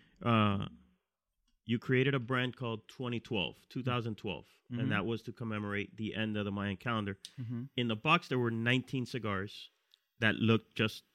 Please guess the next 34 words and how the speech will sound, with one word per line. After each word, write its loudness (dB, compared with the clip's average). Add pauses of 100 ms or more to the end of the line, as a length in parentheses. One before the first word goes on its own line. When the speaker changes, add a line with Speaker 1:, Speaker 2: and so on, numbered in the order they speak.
(120)
Speaker 1:
normal, -2
the -8
same. 0
Twenty -4
twelve, 0
was 0
it -2
box 0
pressed -4
just -8
like -8
it -6
is -6
now? -8 (180)
Speaker 2:
No, 4
Speaker 1:
No, 4
Speaker 2:
it's, -6
Speaker 1:
okay, 2
Speaker 2:
it's, 0
Speaker 1:
back 4
Speaker 2:
it's 0
Speaker 1:
then 4
it 6
Speaker 2:
round. 6
Speaker 1:
was 0
round. 0
So 0
Speaker 2:
Mm-hmm. 0 (400)
Speaker 1:
twenty 4
twelve, 4
nineteen 2
cigars. 2
The 0
same, -2